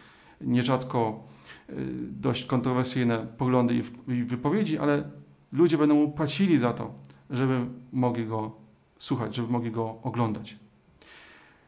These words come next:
Kilka dni temu, jak Facebook, Twitter i inne platformy zaczęły blokować jego konta, zapowiedział nawet stworzenie własnej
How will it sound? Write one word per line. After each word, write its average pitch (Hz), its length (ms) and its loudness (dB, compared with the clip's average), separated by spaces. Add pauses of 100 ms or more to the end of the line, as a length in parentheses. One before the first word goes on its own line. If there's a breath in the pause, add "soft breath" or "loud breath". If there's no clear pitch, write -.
(1300 loud breath)
Kilka 214 280 2
dni 139 140 2
temu, 123 260 0 (180)
jak 131 300 -2
Facebook, 139 680 0
Twitter 143 440 -2
i 135 120 2
inne 151 180 4
platformy 135 500 0
zaczęły 120 340 -2
blokować 139 560 0
jego 123 160 0
konta, 160 360 -2 (1120)
zapowiedział 139 460 4
nawet 131 200 4
stworzenie 123 500 0 (480 loud breath)
własnej 123 680 0